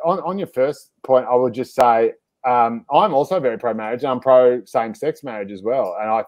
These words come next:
I think marriage is fantastic. And I think anyone who can be a part of it and raise kids in a loving environment, uh, should be encouraged to do so. And so, um, you know, you say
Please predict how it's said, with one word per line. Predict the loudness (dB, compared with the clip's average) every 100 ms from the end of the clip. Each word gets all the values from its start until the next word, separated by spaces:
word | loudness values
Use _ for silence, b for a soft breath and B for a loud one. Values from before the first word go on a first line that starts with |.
| -6
I | -4
think | -6 -8
marriage | -6 -2 -2 -4 -8
is | -8 -8 -12 _ _ _ _ 0
fantastic. | 0 2 0 0 -2 -2
And | 2
I | 2
think | 2 0
anyone | 2 2 2
who | 0
can | 0
be | -2
a | -2
part | 0 2 4
of | 2
it | 2
and | 0 0
raise | 2 0
kids | -2 -2 0 -4 _ _ _ _ -4
in |
a | 0
loving | 4 4 4
environment, | -2 0 2 2 0 -6 -8 -12
uh, | -6 -6 -6
should | -4 0
be | 2
encouraged | 0 2 2 2 -2
to | -8
do | -4 -4
so. | 0 0 0 -2
And | -6 -2
so, | 2 4 2 -2 _ _ _ -4
um, | 2 4 4 0 -6 -10 _ -6
you | -2
know, | 0
you | 0
say | 2 4 4